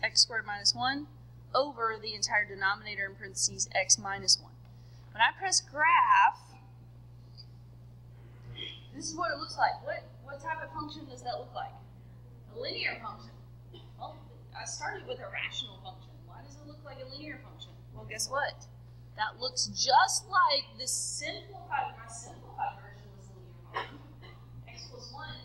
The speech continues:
is a linear function. That's what it looks like. Now, it looks like it's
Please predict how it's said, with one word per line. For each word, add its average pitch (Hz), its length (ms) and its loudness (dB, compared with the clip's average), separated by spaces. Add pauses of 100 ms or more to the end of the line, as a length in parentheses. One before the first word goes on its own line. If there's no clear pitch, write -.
(180)
is - 120 -16
a 427 40 -16
linear - 320 -16
function. - 320 -14 (440)
That's - 280 -2
what - 160 -8
it - 80 -10
looks - 200 -12
like. - 240 -4 (360)
Now, - 320 -4
it 494 180 -10
looks 571 220 -14
like 740 160 -14
it's - 160 -16